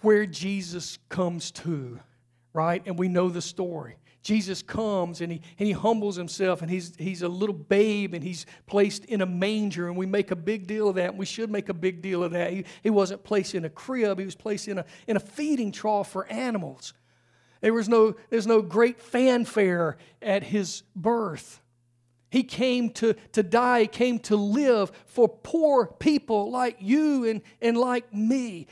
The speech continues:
And we focus on that. We, we focus on where he came to. But I should say here that Jesus is reminding us in this prayer of where he came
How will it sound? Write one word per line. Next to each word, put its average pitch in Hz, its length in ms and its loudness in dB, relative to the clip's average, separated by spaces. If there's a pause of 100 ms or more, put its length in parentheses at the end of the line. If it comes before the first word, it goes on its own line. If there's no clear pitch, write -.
And 233 120 2
we 262 100 6
focus 277 560 -2
on 190 160 0
that. 185 240 0
We, 214 140 0 (120)
we 233 120 0
focus 285 420 0
on 240 240 -4 (300)
where 247 260 2
he 233 360 0 (760)
came 247 340 -2
to. 147 560 -6 (2750)
But 165 80 -6
I 170 40 -4
should 170 200 -10
say 196 300 -4
here 175 300 -4
that 170 160 -12
Jesus 180 500 -10
is 165 140 -10
reminding 165 600 -6
us 160 220 -10
in 160 100 -10
this 160 140 -12
prayer 147 580 -10 (600)
of - 120 -14
where 180 280 -6
he 170 160 -8
came 156 580 -10